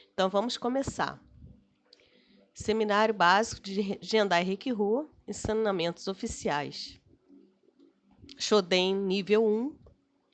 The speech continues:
Manual, da Jendai Reiki Healing Association. O caminho para uma vida profundamente pacífica. Não pinte seu dia com a raiva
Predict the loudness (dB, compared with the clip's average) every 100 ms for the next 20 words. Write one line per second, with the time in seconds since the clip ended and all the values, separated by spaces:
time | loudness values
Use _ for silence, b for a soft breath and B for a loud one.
0 | _ -20 -6 -2 0 0 0 -2 -8 -20
1 | -20 -20 _ _ _ -20 B B B B
2 | -4 -2 2 2 2 4 4 2 0 -2
3 | -4 -8 -6 -4 -2 -4 -6 -8 -10 -6
4 | -8 -6 -8 -6 -6 -6 -6 -12 -14 -20
5 | _ _ _ _ _ _ _ _ _ _
6 | _ B B B B B B -4 2 2
7 | 2 0 0 2 2 2 0 -2 -2 -4
8 | -6 -6 -4 -2 0 -2 -2 -2 -4 -4
9 | -8 -8 -10 -14 -14 -14 _ _ _ _
10 | b b b b 2 2 0 -2 -2 -4
11 | -2 -2 -2 -6 -4 -2 -2 -6 _ 0
12 | 0 4 4 6 4 -2 -12